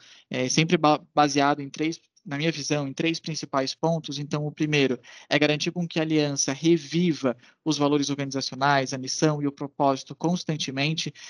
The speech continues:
Isso tem que tá em todas as falas, isso tem que tá em todos os momentos de descrição. É, eu vou dar um exemplo bem prático. Aqui na X P, a gente tem quatro principais valores, e eles estão a-, a-, organicamente nas nossas frases.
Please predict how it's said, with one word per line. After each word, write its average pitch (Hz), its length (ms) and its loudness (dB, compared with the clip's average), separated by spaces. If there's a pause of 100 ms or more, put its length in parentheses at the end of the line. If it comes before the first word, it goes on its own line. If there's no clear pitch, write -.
(160)
Isso 165 200 8
tem 190 100 2
que 180 80 -6
tá 185 120 2
em 185 80 4
todas 196 280 0
as 190 160 2
falas, 151 680 2
isso 143 200 -6
tem 156 140 -2
que 139 80 -18
tá 175 100 0
em 180 80 0
todos 180 280 -6
os 180 180 -4
momentos 165 420 -2
de 156 80 -6
descrição. 147 640 -2 (320)
É, - 60 -10
eu 135 60 -6
vou 139 60 -4
dar 156 80 4
um 170 40 6
exemplo 175 240 2
bem 190 140 4
prático. 160 400 2
Aqui 160 120 -4
na 208 100 2
X - 260 -4
P, 185 380 2 (260)
a 139 80 -4
gente 156 160 -6
tem 156 280 -2
quatro 160 260 0
principais 147 480 -4
valores, 135 640 0 (320)
e 170 60 8
eles 202 100 6
estão 214 180 2
a-, 214 160 6
a-, - 280 -4
organicamente 220 720 4
nas 208 120 -4
nossas 208 300 -4
frases. 196 560 2